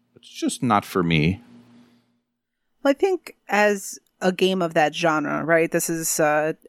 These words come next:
Speaker 2: Elroy's favorite, the plat failer, uh, which really needs to be a real genre. Um, as a game in that genre,
Speaker 1: Hmm.
Speaker 2: it is what they generally should aspire to be.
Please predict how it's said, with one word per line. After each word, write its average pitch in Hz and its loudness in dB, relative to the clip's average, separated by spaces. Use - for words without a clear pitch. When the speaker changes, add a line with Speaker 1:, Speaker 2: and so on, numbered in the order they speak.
Speaker 2:
Elroy's 175 2
favorite, 165 0
the - -4
plat - -2
failer, 170 -4
uh, - -6
which 185 -2
really 220 6
needs 165 -6
to - -10
be 156 -4
a 156 -4
real 156 -4
genre. 147 -6
Um, 170 2
as 214 2
a 233 -2
game 254 -2
in 320 -2
that 226 4
genre, 170 10
Speaker 1:
Hmm. 90 8
Speaker 2:
it 180 2
is 175 2
what 175 2
they 170 0
generally 165 -2
should 165 0
aspire 160 -2
to - -8
be. 269 -8